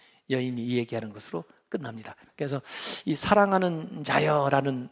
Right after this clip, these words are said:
이야기가 서른두 번 언급되더라고요. "사랑하는 자여", "사랑", "사랑", "사랑" 이렇게 표현해.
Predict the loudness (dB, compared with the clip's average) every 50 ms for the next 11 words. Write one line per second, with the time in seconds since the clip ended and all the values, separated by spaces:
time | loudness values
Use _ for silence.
0 | _ _ 2 4 6 6 4 4 0 0 2 2 2 2 0 -6 -4 -2 0 0
1 | 0 0 -2 -4 -6 -8 -6 -4 4 6 6 6 6 2 -2 -4 -2 -2 -2 -2
2 | -4 -6 -8 -8 -8 -10 -12 -8 -8 -6 -6 -4 -4 -6 -6 -6 -6 -6 -6 -6
3 | -6 -8 -10 -10 -10 -10 -12 -12 -14 -14 -12 -12 -12 -12 -12 -14 -14 -14 -14 -16
4 | -20 _ -20 -20 -18 -18 -16 -18 -18